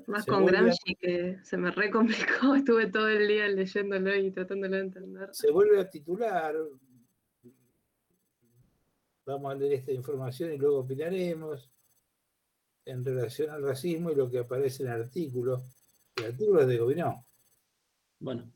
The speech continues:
Speaker 3: me voy a dedicar a leerlo hasta que aparezca la <laughs> profesora.
Speaker 2: <laughs> Y después sí, le hace una entrada distinta porque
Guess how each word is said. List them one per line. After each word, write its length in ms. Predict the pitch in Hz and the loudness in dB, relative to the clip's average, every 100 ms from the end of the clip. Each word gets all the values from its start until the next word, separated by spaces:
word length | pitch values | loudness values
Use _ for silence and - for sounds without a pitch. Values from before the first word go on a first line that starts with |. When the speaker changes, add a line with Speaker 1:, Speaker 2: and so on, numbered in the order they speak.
| _ | _
Speaker 3:
me 180 | 113 107 | -14 -8
voy 120 | 117 | -2
a 80 | 127 | 0
dedicar 320 | 113 107 123 | 0 -2 0
a 20 | 120 | 2
leerlo 500 | 123 131 131 110 101 | 4 4 2 -2 -4
hasta 260 | - 98 | -8 -10
que 240 | 101 98 98 | -6 -6 -6
aparezca 540 | 98 95 98 107 - | -8 -10 -10 -12 -10
la 140 | 104 101 | -8 -6
<laughs> 300 | 110 135 113 | -4 -2 -4
profesora. 320 | - 117 113 - - | -4 -8 -8 -12 -10
Speaker 2:
<laughs> 720 | 127 147 131 127 - 127 - _ _ 165 170 - | -6 -4 -4 -6 -8 -10 -12 _ _ -14 -4 4
Y 40 | |
después 380 | 156 165 175 392 | 6 6 6 4
sí, 320 | 190 165 123 _ _ | 4 2 2 _ _
le 220 | 143 151 | 2 4
hace 300 | 165 156 196 | 4 2 2
una 160 | 185 175 | 2 0
entrada 500 | 151 147 156 170 165 | -4 -2 0 0 -2
distinta 840 | 165 135 - 180 165 160 180 175 - | -4 -6 -8 -8 -8 -8 -6 -6 -6
porque 500 | 127 120 120 131 | -8 -8 -6 -6